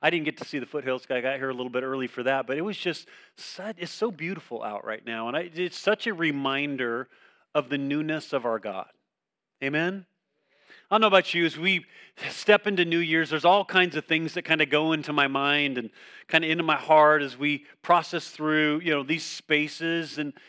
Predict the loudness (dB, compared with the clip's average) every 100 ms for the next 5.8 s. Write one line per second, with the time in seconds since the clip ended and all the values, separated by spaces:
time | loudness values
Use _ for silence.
0 | -14 -2 0 2 2 2 0 2 2 2
1 | -4 -10 -8 -10 -6 -4 0 0 0 -4
2 | -4 -6 -4 -4 -4 -6 -6 -6 -6 -4
3 | -2 -2 -2 -4 -2 2 2 2 -6 -6
4 | -6 -4 -4 -4 -6 -4 -2 2 0 0
5 | 0 0 2 2 2 0 -4